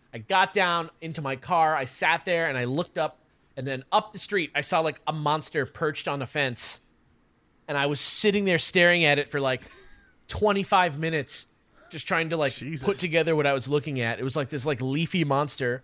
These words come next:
Speaker 1: And I eventually had to call my friend to come look at it, to, like, verify
Speaker 2: <laughs>
Speaker 1: that I was seeing it.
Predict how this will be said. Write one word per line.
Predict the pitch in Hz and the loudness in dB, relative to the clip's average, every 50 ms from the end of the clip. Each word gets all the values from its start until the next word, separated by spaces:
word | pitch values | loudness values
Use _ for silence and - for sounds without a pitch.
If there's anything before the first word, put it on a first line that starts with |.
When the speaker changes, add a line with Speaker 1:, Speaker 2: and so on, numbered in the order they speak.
| _ _ _ _ _ _ _ _ 139 | _ _ _ _ _ _ _ _ -6
Speaker 1:
And | 143 147 | -2 -2
I | 147 143 143 139 - _ _ _ | -2 -2 -4 -6 -12 _ _ _
eventually | 170 151 180 202 202 - 240 220 208 202 180 | -2 0 0 0 0 0 0 2 2 2 4
had | 180 175 151 | 2 0 0
to | 143 143 | -2 -8
call | - - - - 175 175 185 190 | -8 -10 -2 2 4 4 4 4
my | 208 190 139 | 2 -2 -2
friend | - - - 151 147 156 165 151 127 | -4 -6 -6 -4 -4 -4 -4 -4 -6
to | 143 131 | -10 -10
come | - - - 135 139 151 147 131 127 135 - _ _ _ _ _ _ _ _ _ _ _ | -12 -10 -6 -4 -4 -4 -4 -6 -10 -12 -14 _ _ _ _ _ _ _ _ _ _ _
look | 147 135 127 127 143 165 165 - - - | -10 -8 -2 0 -2 -2 -2 -6 -4 0
at | 147 123 98 | 0 0 0
it, | 73 - - _ _ _ _ _ _ _ _ _ _ _ _ _ _ _ _ _ _ _ _ _ _ _ - - - | -2 -8 -18 _ _ _ _ _ _ _ _ _ _ _ _ _ _ _ _ _ _ _ _ _ _ _ -20 -8 -2
to, | 185 | 0
like, | 151 147 131 | 0 0 0
verify | 143 139 120 156 156 170 180 - - 190 170 170 165 151 | -2 0 2 4 6 6 6 6 6 6 6 6 4 4
Speaker 2:
<laughs> | 143 151 | 2 0
Speaker 1:
that | 139 - - | 0 0 0
I | - 160 156 | -2 0 0
was | 139 - | -2 -4
seeing | - - - 160 165 156 127 | -4 -2 -2 -2 -2 -2 -4
it. | 113 113 | -6 -8